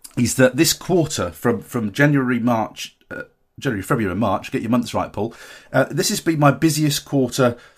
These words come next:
you know, ever. It's, it, it's been ridiculous because I, I took on commitments b-, before Christmas thinking that I wouldn't be doing, um, any sort of formal work. And, and, and what I have been doing, I mean, I, my kind of working life is, is,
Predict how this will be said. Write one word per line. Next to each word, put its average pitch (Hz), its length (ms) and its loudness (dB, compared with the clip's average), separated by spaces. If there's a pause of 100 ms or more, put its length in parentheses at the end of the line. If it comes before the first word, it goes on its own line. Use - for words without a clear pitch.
(240)
you - 140 -20 (140)
know, 143 220 4
ever. 104 340 2 (100)
It's, 127 180 -6 (120)
it, 135 300 -6
it's 147 160 -2
been 175 200 0
ridiculous - 560 -2
because - 400 -2 (720)
I, 135 240 -2
I 135 180 2 (140)
took 208 300 -2
on 151 180 4
commitments 131 880 -4 (340)
b-, 120 120 -6
before 120 440 0
Christmas - 500 -6 (420)
thinking 143 420 0
that 113 100 0
I 110 80 4
wouldn't 120 300 0
be 113 100 -2
doing, 113 400 0 (320)
um, 110 220 -2
any 117 240 0
sort 110 180 -2
of 101 80 -4
formal 151 420 2
work. 76 420 -10 (500)
And, 131 160 -6
and, 143 160 2
and 143 100 2
what - 100 4
I 165 80 0
have 190 240 0
been 123 180 2
doing, 98 240 0
I 113 60 -2
mean, 127 100 4
I, 143 100 4
my 151 340 2
kind 143 280 -2
of 123 100 0
working 147 320 0
life 123 300 2
is, - 240 -6
is, 120 520 -4